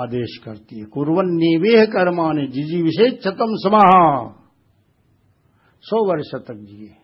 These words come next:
अभिमान निर्माण करने वाले, काम निर्माण करने वाला, क्रोध निर्माण करने वाला, लोभ का निर्माण करने वाला, ईर्ष्या द्वेष निर्माण करने वाला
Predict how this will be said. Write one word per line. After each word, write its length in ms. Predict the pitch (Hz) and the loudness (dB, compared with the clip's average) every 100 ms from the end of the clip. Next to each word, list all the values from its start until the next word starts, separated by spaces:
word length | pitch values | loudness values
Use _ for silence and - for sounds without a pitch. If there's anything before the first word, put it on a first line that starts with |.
| _ _ _ _ _ _ _ _ _ _ _ _ _ _ _ _ _ _ | _ _ _ _ _ _ _ _ _ _ _ _ _ _ _ _ _ _
अभिमान 480 | - 165 202 233 269 | -4 -2 0 2 2
निर्माण 500 | 254 247 240 233 226 | 2 2 2 0 0
करने 380 | 214 214 208 214 | -2 -4 -2 -2
वाले, 320 | 196 190 190 | 0 0 -2
काम 380 | 180 214 240 277 | -2 0 2 2
निर्माण 580 | 269 254 233 226 226 220 | 0 0 -2 2 2 2
करने 320 | 208 196 202 | -2 -2 0
वाला, 340 | 190 190 185 | 0 2 2
क्रोध 380 | 175 - 247 233 | 0 4 4 4
निर्माण 440 | 247 240 226 214 214 | 2 2 2 2 0
करने 320 | 208 196 196 | -2 -2 -2
वाला, 320 | 185 180 180 | 0 0 0
लोभ 460 | 165 170 254 262 247 | 0 6 8 8 6
का 180 | 233 | 6
निर्माण 520 | 220 214 214 214 202 202 | 6 4 2 0 -2 -2
करने 420 | 196 185 185 185 | -4 -4 -4 -2
वाला, 360 | 180 175 180 | 0 0 0
ईर्ष्या 480 | 180 220 233 240 240 | 0 0 0 4 4
द्वेष 400 | 214 220 269 - | 4 2 0 0
निर्माण 480 | 233 240 226 220 220 | 0 0 2 0 -2
करने 360 | 208 202 202 202 | -2 -4 -2 0
वाला 600 | 190 214 196 151 - | 2 6 6 6 -2